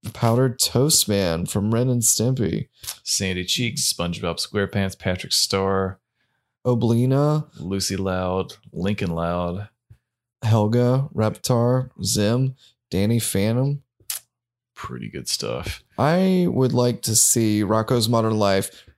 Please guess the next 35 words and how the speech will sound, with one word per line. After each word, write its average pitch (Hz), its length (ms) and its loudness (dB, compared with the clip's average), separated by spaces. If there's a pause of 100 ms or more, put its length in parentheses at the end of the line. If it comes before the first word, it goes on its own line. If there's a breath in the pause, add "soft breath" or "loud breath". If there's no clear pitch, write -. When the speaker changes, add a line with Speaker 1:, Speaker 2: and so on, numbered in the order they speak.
Speaker 1:
really, 127 240 4
really 123 240 4
big 117 240 0
man 120 300 2
with 110 140 0
his 104 160 2
nipples 113 340 2
of 113 120 2
the 101 80 0
future. 90 460 -2 (120)
Speaker 2:
Oh, 156 100 -2
yeah. 135 320 0 (1040)
That 160 60 -4
was 160 80 -2
another 160 280 0
good 76 160 -6
one. 78 200 -6 (260)
Speaker 1:
Mm-hmm. 139 220 2
Speaker 2:
Surprised 151 320 2
there's 147 140 0
not 147 160 2
any 117 100 4
Rocco's 107 500 2
Modern 95 280 0
Life 90 260 -2
mentions - 380 -6
in 76 100 -6
here 78 220 -6
if 73 100 -16
we 92 80 -8
got 85 180 -2
Ren 95 200 -2
and 87 100 -2
Stimpy - 400 -6
characters. - 640 -10